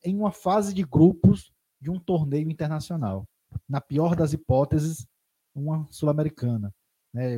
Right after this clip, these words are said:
A gente já iria pra terceira fase exatamente só pra decidir isso. Nós vamos jogar a fase de grupo da Libertadores ou da Sul-Americana. Mas,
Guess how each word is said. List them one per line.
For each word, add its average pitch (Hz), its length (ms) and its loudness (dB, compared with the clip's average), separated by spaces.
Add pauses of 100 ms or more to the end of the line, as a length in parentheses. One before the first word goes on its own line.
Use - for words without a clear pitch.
(100)
A 107 100 -6
gente 120 420 -6
já 120 280 -4
iria 135 280 0
pra 139 100 -4
terceira 131 340 0
fase 139 280 -6
exatamente 135 400 -6
só 151 100 -6
pra 160 140 -2
decidir 165 340 -6
isso. - 260 -10
Nós 123 140 -2
vamos - 160 0
jogar 117 220 2
a 113 40 -4
fase 120 200 -2
de 120 40 -4
grupo - 200 0
da 123 60 0
Libertadores 233 600 2 (240)
ou 196 160 4
da 202 100 4
Sul-Americana. 190 640 2 (360)
Mas, 147 360 0